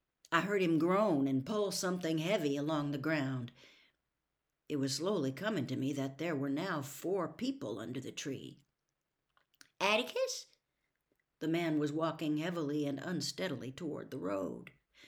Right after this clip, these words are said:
I went to where I thought he had been and felt frantically along the ground, reaching out with my toes. Presently, I touched someone. "Jim?"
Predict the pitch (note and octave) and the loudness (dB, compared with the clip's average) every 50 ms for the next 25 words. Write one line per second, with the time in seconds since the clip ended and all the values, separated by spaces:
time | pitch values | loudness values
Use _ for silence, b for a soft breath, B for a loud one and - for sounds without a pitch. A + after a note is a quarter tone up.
0 | b b b b b b b _ _ _ - - B3 D4 D#4 C#4+ - - B3 G#3 | b b b b b b b _ _ _ 2 4 4 6 6 6 4 4 4 6
1 | G#3+ A3 G#3 G3 - F3 F#3+ G3 - - - C#4 C#4+ B3 F3 D#3+ D#3+ B B B | 6 6 6 6 6 4 4 2 0 0 2 4 6 6 6 4 2 B B B
2 | - G#3 G3 F3 F3 F#3+ A3+ C4 B3 F3+ C3+ D#3 D3 D#3+ E3 D#3 D#3 D#3 - - | 0 2 4 4 4 2 2 2 0 2 2 2 4 4 4 2 2 0 2 4
3 | B3 A3 D3+ C3+ - - B3 C4 C4+ B3 G#3+ - D#3+ - - D3+ D3+ D3 D3 D#3+ | 4 4 4 2 0 0 2 2 2 2 0 -2 -4 -2 0 0 0 0 0 0
4 | F3 E3 D#3+ E3 D3+ D3 D#3 F#3 G#3 G#3+ F#3+ E3 C#3+ C3+ C3+ C3 C3+ B B B | 2 2 2 0 0 0 0 2 2 2 4 2 2 2 0 0 -4 B B B
5 | B B B - G3 G#3 G#3+ G3+ F3+ F#3+ G#3 G3+ F3 C#3+ E3 D#3+ E3+ D#3+ D#3+ D#3+ | B B B 0 0 2 2 0 2 2 2 2 2 2 0 0 2 0 0 0
6 | - B3 C#4 C4 G3 D3+ C3 B2 B2+ B2+ B B B B B - B3 C4+ D4 B3 | 0 0 2 2 2 2 0 0 -2 -4 B B B B B 2 4 6 6 6
7 | A#3 - - F3 E3+ - - D#3+ E3 - C#4 E4 D4+ - - - - A3+ E3+ C3 | 4 2 2 0 0 2 2 0 2 4 4 4 4 2 0 0 2 2 2 2
8 | C3+ C#3 - - - - - - _ _ _ _ _ _ _ _ _ _ _ _ | 0 -2 -4 -6 -10 -14 -18 -20 _ _ _ _ _ _ _ _ _ _ _ _
9 | _ _ _ - - F#3+ F#3+ F#3+ G#3+ C#4 F#4+ G4+ | _ _ _ -2 2 2 2 4 2 0 0 -2